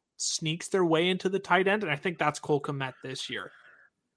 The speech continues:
The man was ninth in tight end targets last year.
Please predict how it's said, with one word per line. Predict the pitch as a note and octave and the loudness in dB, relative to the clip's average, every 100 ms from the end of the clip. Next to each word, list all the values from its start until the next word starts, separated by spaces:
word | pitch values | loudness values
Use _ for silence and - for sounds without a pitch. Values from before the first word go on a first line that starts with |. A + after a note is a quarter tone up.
| _ _ _ _ _ _ _ _ _ _ _ - | _ _ _ _ _ _ _ _ _ _ _ 4
The | A#3+ | 4
man | A3 A3 C#4+ C#4 | 8 6 6 6
was | A#3 F#3+ | 4 4
ninth | E3+ E3+ G3+ F#3+ | 6 6 6 2
in | D#3 | 2
tight | E3 E3 | 6 8
end | D3 D3 | 8 4
targets | - C3+ C3 - - | 0 -4 -4 -10 -6
last | C3 - - - | -4 -4 -6 -8
year. | - | -12